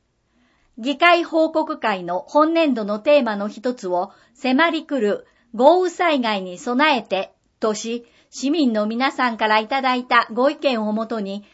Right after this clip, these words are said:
活発な議員間討議を行い、これを取りまとめ、日本一防災意識の高い町、掛川を目指すための提言として、平成三十年三月二十二日に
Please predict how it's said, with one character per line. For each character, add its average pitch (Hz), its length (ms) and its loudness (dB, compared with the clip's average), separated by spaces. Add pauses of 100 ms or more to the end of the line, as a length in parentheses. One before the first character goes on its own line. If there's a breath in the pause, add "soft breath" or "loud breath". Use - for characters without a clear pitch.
(160 soft breath)
活 226 260 -2
発 330 260 2
な 277 260 4
議 247 160 -4
員 349 260 -4
間 339 280 0
討 320 300 2
議 208 120 -2
を 190 200 0
行 233 180 -4
い、 214 280 -4 (300 soft breath)
こ 262 120 0
れ 285 120 12
を 277 160 10
取 262 200 -2
り 294 60 0
ま 294 140 2
と 294 120 2
め、 226 300 0 (220 loud breath)
日 240 140 0
本 359 360 0
一 214 380 -2
防 262 240 6
災 285 320 0
意 277 40 -6
識 247 260 -8
の 214 120 -2
高 214 320 0
い 240 80 -2
町、 208 460 -4 (260 soft breath)
掛 254 300 0
川 262 260 4
を 214 120 2
目 202 100 -2
指 285 180 2
す - 140 -10
た 233 100 0
め 220 120 -4
の 208 120 0
提 254 240 -2
言 294 260 0
と 233 140 -4
し - 80 -14
て、 226 300 0 (240 loud breath)
平 262 220 0
成 247 260 -2
三 254 320 0
十 269 180 0
年 185 300 -4 (200 soft breath)
三 349 280 2
月 262 280 0
二 277 200 0
十 247 200 -2
二 226 160 0
日 262 300 -2
に 202 240 -6